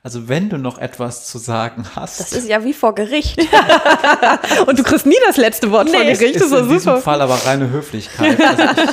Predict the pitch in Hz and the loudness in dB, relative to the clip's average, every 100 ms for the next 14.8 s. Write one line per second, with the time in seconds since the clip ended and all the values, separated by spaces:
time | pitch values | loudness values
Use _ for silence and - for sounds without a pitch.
0 | 330 - - - - - 139 - 147 135 | -2 -2 -4 -4 -8 -8 -8 -6 -6 -6
1 | - 127 - 123 - 139 131 120 - 131 | -6 -8 -10 -12 -6 -4 -4 -8 -12 -14
2 | 117 - - - 123 131 - 135 123 120 | -14 -16 -20 -12 -10 -10 -10 -10 -8 -8
3 | 117 147 151 139 131 120 - - 120 120 | -8 -8 -10 -12 -12 -14 -12 -8 -8 -8
4 | 120 131 - 127 - 113 120 123 - - | -8 -10 -10 -16 -12 -12 -6 -8 -8 -16
5 | - 110 - 113 - - - 120 107 104 | -16 -14 -12 -12 -12 -20 -20 -16 -16 -16
6 | _ - - - _ _ _ - - - | _ -20 -20 -20 _ _ _ -12 -12 -8
7 | 208 196 190 185 185 202 190 180 - 190 | -4 0 0 -2 -4 -6 -8 -8 -4 -4
8 | 190 - 175 175 208 247 226 208 196 196 | -2 -4 -4 -4 -4 -8 -8 -6 -6 -8
9 | 185 - 180 - 240 370 220 208 226 233 | -10 -8 -8 -4 -4 -2 -2 -4 -6 -6
10 | 311 - - 226 220 226 240 240 _ _ | -8 -8 -6 -4 -4 -6 -8 -14 _ _
11 | _ _ _ _ _ - - - 220 214 | _ _ _ _ _ -18 -12 -10 -4 -2
12 | 202 202 185 185 190 277 277 247 240 233 | -2 -4 -6 -4 -4 -2 0 0 0 -2
13 | - 233 220 208 - 233 247 240 240 240 | -4 -4 -4 -6 -4 -4 -4 -6 -8 -8
14 | 247 - 214 214 208 208 208 208 | -10 -12 -8 -8 -8 -8 -6 -8